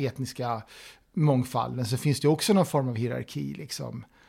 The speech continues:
Eh, och jag menar, jag var med om det någon gång när man släppte in någon kille och så kunde det komma ut att, "Vi ska inte släppa in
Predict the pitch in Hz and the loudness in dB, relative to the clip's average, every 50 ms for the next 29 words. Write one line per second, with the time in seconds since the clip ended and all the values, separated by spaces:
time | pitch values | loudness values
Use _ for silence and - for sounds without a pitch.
0 | _ _ _ - - 113 110 113 113 117 - - - - - 135 131 139 143 139 | _ _ _ -10 -8 -8 -6 -6 -8 -8 -10 -10 -8 -4 0 0 2 2 4 4
1 | 135 131 135 151 165 165 156 143 131 127 123 123 127 143 151 143 139 131 123 127 | 4 6 8 8 8 8 8 6 4 2 2 0 0 2 2 2 0 0 -2 -2
2 | 127 120 120 120 120 120 - - 139 120 - - 147 151 156 151 139 123 117 117 | -2 -2 -4 -4 -6 -6 -4 -4 -4 -4 -2 0 0 2 4 4 4 2 0 -2
3 | - 127 127 117 117 117 117 113 - _ _ _ _ _ _ _ _ _ - 127 | -2 -2 0 0 0 0 -2 -4 -6 _ _ _ _ _ _ _ _ _ -6 -2
4 | 139 131 208 185 160 147 - 160 147 143 139 127 143 143 135 - 160 143 143 - | 0 4 4 6 6 6 6 6 6 6 4 4 4 2 0 0 0 -2 0 2
5 | - 156 143 127 - 147 143 135 - 175 165 156 143 135 131 135 | 2 2 2 2 4 4 4 6 8 8 8 8 8 6 4 0